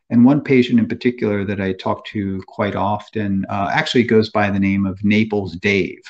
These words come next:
So you can look him up on Instagram <laughs> and check him out, because he has a, he, you know, his prognosis was not very good, and he's pr-, pretty, he's a, effectively managing his cancer, uh, with ketogenic diet, fasting, and incorporating also the standard of care.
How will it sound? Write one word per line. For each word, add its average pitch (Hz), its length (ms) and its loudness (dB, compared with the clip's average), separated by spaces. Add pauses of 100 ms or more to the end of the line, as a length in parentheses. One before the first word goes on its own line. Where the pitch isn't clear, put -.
(140)
So - 140 -8
you 101 180 -2
can 101 160 -2
look 98 180 -6
him 98 100 0
up 95 200 -6
on 98 200 -2
Instagram 113 800 2 (260)
<laughs> - 260 -20
and 110 160 4
check 123 200 0
him 110 120 4
out, 110 240 4
because 117 680 4
he 135 120 0
has 139 360 0
a, 120 80 -2 (280)
he, 120 200 -2
you 123 160 2
know, 107 220 0
his 113 200 0
prognosis 120 560 0
was 104 160 -6
not 110 140 -4
very 101 180 -4
good, 123 260 0
and 101 140 -2
he's 110 280 -10 (440)
pr-, - 140 -16 (120)
pretty, 110 400 0
he's 113 220 -6
a, 92 100 -8 (440)
effectively 104 500 -2
managing 101 480 -2
his 90 140 -10
cancer, 101 580 -8 (560)
uh, 92 440 -6
with 104 240 -4
ketogenic 135 580 2
diet, 107 440 -2
fasting, 107 1080 -2
and 101 120 -4
incorporating 98 640 -6
also 87 280 -6
the - 100 -14
standard 101 440 -8
of - 120 -20
care. 104 440 -14